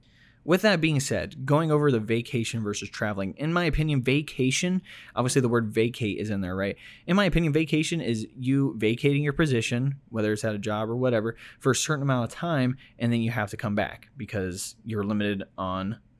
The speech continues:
I guess, income streams, right? And with traveling, if you notice anybody that you deem successful who does do a lot of traveling, there are two things that they are in full control over, and it's their time and their money.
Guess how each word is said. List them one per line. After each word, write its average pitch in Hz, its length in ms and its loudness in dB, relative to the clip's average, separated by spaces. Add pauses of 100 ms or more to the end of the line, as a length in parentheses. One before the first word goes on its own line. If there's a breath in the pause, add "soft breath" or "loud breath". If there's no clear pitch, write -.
(220)
I 101 80 -6
guess, 95 420 -6
income 170 340 -2
streams, - 420 -12 (240)
right? 117 220 -4 (420 loud breath)
And 156 300 0
with 147 100 2
traveling, 156 540 4
if 127 180 0
you 160 80 2
notice 156 320 0
anybody 156 460 2
that 123 100 4
you 110 140 0
deem 131 140 2
successful 135 440 0
who 123 100 -2
does 113 280 2
do 143 140 0
a 139 40 2
lot 139 140 2
of 139 60 -4
traveling, 151 420 -2 (280 soft breath)
there 135 120 4
are 110 40 2
two 214 260 -2
things 175 260 0
that 120 120 0
they 131 160 2
are 123 140 2
in 107 100 0
full 147 380 0
control 131 340 -2
over, 64 260 -4 (220 soft breath)
and 120 100 2
it's 110 100 0
their 107 120 0
time 151 520 -4 (100)
and 123 160 4
their 117 100 2
money. 92 360 -2